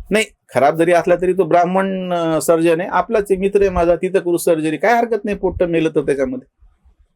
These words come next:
पण तो जो दुसरा एक दलित पोरगा आहे, तो हुशार आहे, फार चांगला सर्जन आहे, पण नको, तो दलित आहे, त्याच्याकडे मला पोराची सर्जरी नाही करायची. आणि हे जमल का असं? यांच्या हे लक्षात येईना की नवीन काळामध्ये हे सगळं तुम्ही जी चर्चा करत होता, तो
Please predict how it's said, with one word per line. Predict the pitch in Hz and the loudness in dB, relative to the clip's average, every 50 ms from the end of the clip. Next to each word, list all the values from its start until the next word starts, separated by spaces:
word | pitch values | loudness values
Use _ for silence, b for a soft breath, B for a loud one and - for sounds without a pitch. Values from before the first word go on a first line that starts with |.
| _ _ _ _ _ _ _ _ _ _ _ - | _ _ _ _ _ _ _ _ _ _ _ -2
पण | 170 165 156 | 0 0 2
तो | 156 226 233 233 | 2 2 2 2
जो | 233 220 | 2 0
दुसरा | 196 233 202 - 226 233 | 0 0 0 2 2 2
एक | 233 214 190 | 2 2 2
दलित | 208 208 214 233 - - | 2 2 2 -2 -2 0
पोरगा | 220 220 214 208 226 | 0 2 4 4 4
आहे, | 208 202 196 202 214 220 220 220 | 2 2 4 4 4 4 2 2
तो | 202 202 214 214 208 208 208 202 190 180 170 160 143 135 127 123 117 110 104 | 0 2 2 2 4 4 2 2 2 0 0 0 2 2 0 0 0 -2 -2
हुशार | 127 131 127 220 233 220 | -2 0 2 2 4 4
आहे, | 214 | 2
फार | 202 - 202 196 - | 2 2 0 0 0
चांगला | - 196 185 196 196 190 | 0 -2 0 0 0 0
सर्जन | 190 - 190 180 180 185 185 | 0 0 0 0 0 -2 -2
आहे, | 180 | -2
पण | 170 185 175 170 175 | -2 -2 0 0 0
नको, | 170 185 175 | 0 -2 0
तो | 160 151 131 | 0 0 0
दलित | 131 139 147 160 160 156 | 2 2 2 2 2 2
आहे, | 143 127 | 0 0
त्याच्याकडे | 135 131 139 131 135 131 135 | 0 0 0 0 0 0 0
मला | 131 131 127 123 123 | 0 0 0 0 0
पोराची | - - - - - 123 123 120 120 117 | 0 -4 -10 -6 -2 0 0 0 0 -2
सर्जरी | - 120 107 110 117 117 107 | -2 -2 -2 -2 -4 -6 -6
नाही | 107 113 120 | -6 -8 -10
करायची. | - - 67 60 - - - - - - _ _ _ _ _ _ _ _ _ _ - | -10 -10 -10 -10 -12 -14 -16 -18 -20 -20 _ _ _ _ _ _ _ _ _ _ 0
आणि | - 208 240 | 2 4 4
हे | 254 | 4
जमल | 226 202 220 220 240 277 277 262 | 4 4 4 4 4 2 2 2
का | 277 277 | 2 2
असं? | 269 254 - 277 262 - - - _ _ _ _ _ _ _ _ - - _ _ _ _ _ _ _ _ - - - _ _ - - - - | 2 2 2 2 0 0 -4 -8 _ _ _ _ _ _ _ _ -20 -20 _ _ _ _ _ _ _ _ -20 -20 -20 _ _ -20 -6 0 2
यांच्या | 165 185 202 196 254 247 | 2 2 4 2 2 2
हे | 185 113 151 214 262 262 | 2 4 4 4 4 4
लक्षात | 254 - - 240 226 202 | 2 2 2 0 0 2
येईना | 196 185 175 160 160 165 180 214 | 2 0 2 2 2 2 2 0
की | 214 - 233 208 | 0 0 0 0
नवीन | 190 180 190 208 240 247 240 | 2 2 2 2 2 2 2
काळामध्ये | 233 202 196 202 202 202 196 180 180 175 226 | 2 2 2 2 0 0 0 0 0 2 2
हे | 214 190 214 220 | 2 2 2 2
सगळं | 208 - 208 202 233 247 | 2 0 0 0 0 0
तुम्ही | 240 - 240 240 240 226 | 0 0 0 0 0 0
जी | 208 247 233 196 | 0 -2 -4 -2
चर्चा | - - 208 202 202 214 214 | 0 -2 -2 0 0 -2 0
करत | 202 208 208 | 2 2 2
होता, | 196 190 185 185 220 233 | 2 2 2 2 0 0
तो | 202 - - 247 233 | 0 0 0 0 0